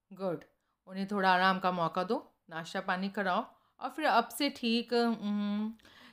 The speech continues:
तीन घंटे बाद उनके साथ जॉर्ज टाउन के मकान में पहुँचो। वहाँ उन्हें दूसरी मंजिल के कोने वाले कमरे में बिठा दो, दरवाज़ा बंद कर दो। तुम्हारे यहाँ पहुँचने के बाद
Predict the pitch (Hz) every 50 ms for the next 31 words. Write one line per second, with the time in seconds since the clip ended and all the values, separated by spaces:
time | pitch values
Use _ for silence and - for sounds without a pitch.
0 | _ - - 277 294 320 320 311 262 214 214 220 220 196 170 180 160 165 190 196
1 | - _ - 208 214 202 220 226 190 - 214 196 214 208 - 175 170 190 196 -
2 | - 196 185 185 190 247 240 214 - - 165 156 156 160 160 160 - 160 156 151
3 | - - - 160 _ _ _ _ _ _ _ _ _ 196 208 226 233 226 226 226
4 | 226 190 196 226 233 226 - 247 233 220 202 190 190 202 202 196 214 214 - 202
5 | 190 185 196 208 202 196 185 190 185 - 185 180 180 180 185 202 202 208 202 190
6 | 190 185 170 180 262 - _ _ _ _ _ _ _ - - 190 190 190 185 185
7 | 185 185 175 165 180 175 175 165 165 156 143 - - 175 175 _ _ _ _ _
8 | _ _ _ _ _ _ - 254 240 247 247 254 262 277 294 294 285 269 269 226
9 | 233 226 220 202 202 - 214 208 202 190 196 185 165 175 185 180 165 151 - -